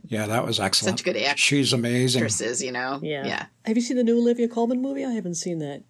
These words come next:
Speaker 2: No, I
Speaker 3: Um,
Speaker 2: heard that was good too.
Speaker 3: Yeah.
Speaker 2: That's the one that, what's her name directed, right? Um, Maggie Gyllenhaal. Yes?
Speaker 3: Yeah,
Speaker 2: That one?
Speaker 3: yeah,
Speaker 1: Hmm.
Speaker 3: yeah. Mm-hmm.
Speaker 2: Uh, it's funny, like,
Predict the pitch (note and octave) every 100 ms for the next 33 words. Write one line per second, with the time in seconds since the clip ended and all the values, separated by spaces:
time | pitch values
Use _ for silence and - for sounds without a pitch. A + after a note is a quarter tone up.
0 | - G3 G3+ G#3 A3+ G#3+ G#3+ A3 G#3+ G#3+
1 | G3+ B3 G#3+ C3+ F3+ F#3 E3 D#3+ _ F3
2 | E3 G#3 F3+ E3+ E3 D3+ D#3 D#3+ E3+ C#3
3 | B2+ A#2+ A#2 - B2 B2+ B2 C3+ - C3+
4 | C3 C3 C#3 - - D3 C#3 C3+ G#2+ C#3
5 | C#3+ E3+ A2+ F#2 - _ D#3 D#3 G#3 F3
6 | D3+ F3 - F3 D#3 - F3+ G2 E3 D#3
7 | F#3+ - - C#4 D4+ - - E4 D4+ A#3+
8 | G#3+ G3+